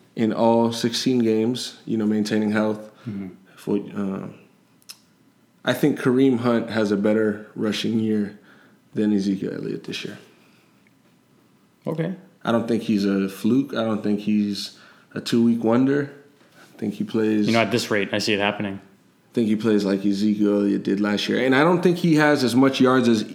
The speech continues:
Speaker 1: Zeke did last year or leads the league in rushing, but I don't think Zeke has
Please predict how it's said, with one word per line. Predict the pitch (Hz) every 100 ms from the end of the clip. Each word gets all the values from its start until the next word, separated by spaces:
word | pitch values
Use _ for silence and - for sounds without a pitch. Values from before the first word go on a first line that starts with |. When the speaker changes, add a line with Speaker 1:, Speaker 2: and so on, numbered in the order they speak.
| -
Speaker 1:
Zeke | 107 123 113
did | 110 120
last | 117 110 120 143
year | 147 156 156
or | 123 139
leads | 135 139
the | 123
league | 123 127 120
in | 107
rushing, | 117 117 165 170 - - 123
but | 123
I | 117
don't | 127 117
think | 127 110
Zeke | 107 131 131
has | 123 117 104